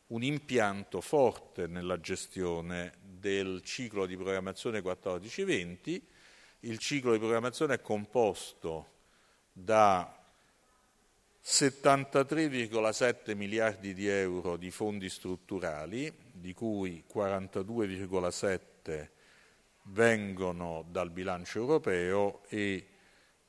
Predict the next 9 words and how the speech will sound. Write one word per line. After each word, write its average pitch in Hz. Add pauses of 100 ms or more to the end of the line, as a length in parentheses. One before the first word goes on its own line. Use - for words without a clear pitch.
(120)
trentuno 104
vengono 92
dal 98
bilancio 92
nazionale, 87
è 82
il 85
cofinanziamento 90
nazionale 76